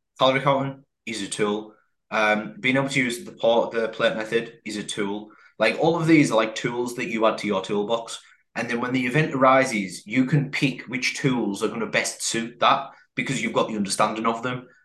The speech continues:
But if the only tool that you've got access to is calorie counting, then that's the only tool that you've got to lean on. So as soon as something happens where that tool is no longer suitable, you've got no tools left in your toolbox. So you end up trying to use that tool, but it's like fitting a square peg into a round hole.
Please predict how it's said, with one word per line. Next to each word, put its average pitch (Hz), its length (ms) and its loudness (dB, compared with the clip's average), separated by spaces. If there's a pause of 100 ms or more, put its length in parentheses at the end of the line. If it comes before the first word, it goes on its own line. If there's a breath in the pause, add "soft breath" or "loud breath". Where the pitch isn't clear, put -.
(200)
But 147 160 2
if 147 160 2 (160)
the 131 140 4
only 151 180 6
tool 139 340 2
that 107 80 -4
you've 107 160 -6
got - 220 2
access - 280 -6
to 110 140 -6
is 101 120 -6
calorie 135 280 2
counting, 92 380 -4
then 98 140 -6
that's 123 220 -2
the 123 100 -6
only 101 140 -2
tool 101 260 -2
that 95 80 -8
you've 92 120 -12
got 107 160 -6
to 98 60 -8
lean 117 240 -2
on. 139 280 2 (280 loud breath)
So 120 220 0
as 117 100 -2
soon 151 240 4
as 151 120 2
something 131 340 -4
happens 123 420 0
where 104 100 0
that 113 220 -2
tool 113 240 -4
is 107 140 -4
no 110 140 -2
longer 98 260 -2
suitable, 127 640 2 (460)
you've 117 100 -12
got 156 160 2
no 131 100 -2
tools 123 300 -4
left 110 180 -2
in 101 60 -6
your 95 80 -6
toolbox. 139 540 0 (320 soft breath)
So - 140 -2
you 127 120 6
end 147 160 4
up 147 100 -2
trying 139 360 2
to 147 60 2
use 127 300 -2
that 107 220 -6
tool, 95 340 -8
but 101 120 -8
it's 113 140 -6
like 135 160 2
fitting 104 200 -6
a 110 40 -8
square 110 240 -2
peg 107 180 -4
into 104 200 -6
a 104 60 -2
round 101 240 -2
hole. 143 320 2